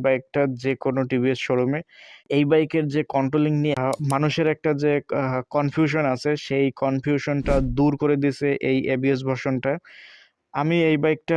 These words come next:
দীর্ঘ এক বছর যাবৎ রাইড করতেছি and এই বাইকটা সম্পর্কে খুঁটিনাটি বিস্তারিত ভিডিও আমার এই চ্যানেলে আপলোড করা আছে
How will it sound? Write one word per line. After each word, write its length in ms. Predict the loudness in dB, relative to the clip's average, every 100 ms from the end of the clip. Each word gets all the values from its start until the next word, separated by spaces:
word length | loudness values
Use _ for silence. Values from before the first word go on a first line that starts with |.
| 2
দীর্ঘ 320 | 2 0 0 0 2 2 0 -2
এক 160 | -4 -2
বছর 240 | -6 -4 -2
যাবৎ 300 | 0 0 -2
রাইড 280 | -2 -2 -2
করতেছি 540 | -4 -6 -4 -6 -2 -4 -2
and 240 | -2 -2 -4
এই 180 | -2 0
বাইকটা 300 | 0 -2 -4 -4
সম্পর্কে 440 | -4 -4 -4 -4
খুঁটিনাটি 580 | -4 -4 -2 -2 -2 -2 -2 -4 -20 -20 _
বিস্তারিত 440 | -2 -2 0 0 2 0
ভিডিও 220 | 0 2 2
আমার 340 | 2 2 0 -2 -2
এই 180 | 0 2 0
চ্যানেলে 300 | 0 0 2 0
আপলোড 300 | 0 -2 -2
করা 180 | -2 -2
আছে 240 | -2 -2